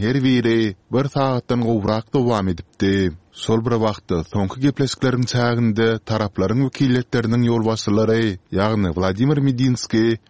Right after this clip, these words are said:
we Rustem Umerov umumy gepleşiklerden öň birek-birek bilen aýratyn duşuk geçirdiler. Tasyň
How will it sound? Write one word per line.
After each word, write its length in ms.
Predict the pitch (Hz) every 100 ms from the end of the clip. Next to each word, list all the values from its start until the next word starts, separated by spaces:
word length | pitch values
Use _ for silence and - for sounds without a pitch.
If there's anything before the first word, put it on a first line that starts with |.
| _
we 160 | 104 107 92
Rustem 420 | 95 - 120 139 143
Umerov 500 | 127 123 120 120 113 - -
umumy 420 | 117 110 104 135
gepleşiklerden 840 | 147 - 139 - 127 113 110 113
öň 240 | 113 120 110 _ -
birek-birek 760 | 107 104 117 - 131 127 127 -
bilen 200 | 117 117 -
aýratyn 560 | 110 98 87 123 127
duşuk 380 | 123 143 - -
geçirdiler. 640 | 90 - 87 98 95 101 101 87 - _
Tasyň 420 | - 101 87 -